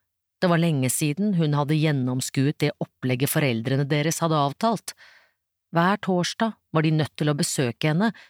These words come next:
for å få henne til å føle at alt var som før.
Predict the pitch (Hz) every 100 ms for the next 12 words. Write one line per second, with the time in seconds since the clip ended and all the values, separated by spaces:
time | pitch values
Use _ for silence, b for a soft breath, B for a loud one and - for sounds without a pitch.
0 | B - 165 151 - 151 127 135 147 151
1 | 151 143 - 180 127 127 139 - 135 147
2 | - 123 - 180 - - 196 220